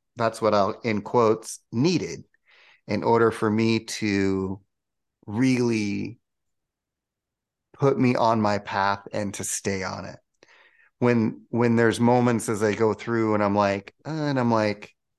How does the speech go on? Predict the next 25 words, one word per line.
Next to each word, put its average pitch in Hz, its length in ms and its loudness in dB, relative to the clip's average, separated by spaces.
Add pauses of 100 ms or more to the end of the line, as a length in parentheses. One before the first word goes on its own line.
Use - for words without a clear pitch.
(600)
<sighs> - 1700 -20
"Yeah, 120 340 -2
but 92 280 -10 (920)
I 143 140 -4
did 143 340 -6
go 98 180 -4
through 92 200 -10
that - 160 -8
whole 90 240 -8
ascension - 360 -12
process. - 520 -14 (1000)
I 135 80 -2
did 127 380 -2
have 110 180 -4
that 98 160 -6
experience 95 580 -10
with - 120 -16
Metatron. 92 640 -14 (560)
I 117 120 -2
did 113 300 2
have 110 280 -4
that 87 240 -6 (280)
christening 101 540 -6
experience. - 800 -14
Like, - 260 -4